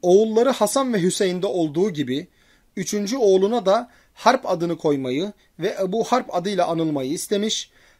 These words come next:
fakat her defasında Resulullah bu adı beğenmeyerek başka bir isim koymuş, sonuncusunu da Muhassin diye adlandırmıştır.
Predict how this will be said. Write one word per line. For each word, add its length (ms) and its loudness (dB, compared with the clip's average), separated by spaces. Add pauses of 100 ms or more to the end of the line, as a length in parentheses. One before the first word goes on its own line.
fakat 360 -2
her 300 2
defasında 580 -4
Resulullah 540 -4 (100)
bu 140 -2
adı 200 -4
beğenmeyerek 600 -2
başka 300 -4
bir 80 -6
isim 260 -6
koymuş, 500 -2 (480)
sonuncusunu 720 -2
da 240 2 (200)
Muhassin 560 -2
diye 120 2
adlandırmıştır. 840 -4